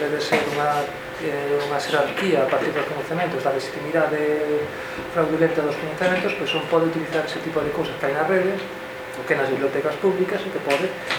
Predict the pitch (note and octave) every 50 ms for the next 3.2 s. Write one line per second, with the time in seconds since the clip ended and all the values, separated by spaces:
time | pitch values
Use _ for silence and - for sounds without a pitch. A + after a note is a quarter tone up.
0 | - - - - - - D3 C#3 C#3+ C#3+ C#3+ C#3+ C#3+ D3+ D#3+ E3+ F3+ F3 - -
1 | C#3 B2+ A#2+ A#2 A2+ - - - - - - - - - - C3 B2 B2 - D3
2 | C3 B2+ C3+ D#3+ F#3 F3+ - - F#3+ E3 - E3+ E3 D#3 D#3 D#3 D#3 - D#3 -
3 | - - C3+